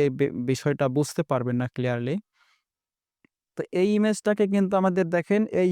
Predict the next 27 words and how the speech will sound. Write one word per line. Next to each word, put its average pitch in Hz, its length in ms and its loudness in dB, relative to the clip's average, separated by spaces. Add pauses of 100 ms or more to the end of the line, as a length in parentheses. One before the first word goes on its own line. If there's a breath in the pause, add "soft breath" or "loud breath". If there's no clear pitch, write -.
ইমেজটাকে 185 460 0 (100)
তারা 175 200 4 (800)
মেইনটেইন 175 400 2
করে 190 180 2
আমাকে 175 240 0 (180)
এরকম 170 320 0
একটা 151 160 -2
ইমেজ 151 260 2 (180)
তৈরি 170 260 2
করে 127 120 0
দিল। 117 160 -6 (800 soft breath)
তো - 100 -12
এটা 190 180 0
কিন্তু 196 180 4
এখন 202 200 2
আমি 196 160 4
খুব 190 100 4 (100)
সহজে 180 260 2
ডাউনলোড 160 480 2
করে 175 140 2 (360)
আপস্কেল 175 480 0
করে 175 260 0
কিন্তু 165 240 2 (220)
Adobe 156 340 0
Stock 151 280 -2
Free 151 220 -2
Pic 156 180 -2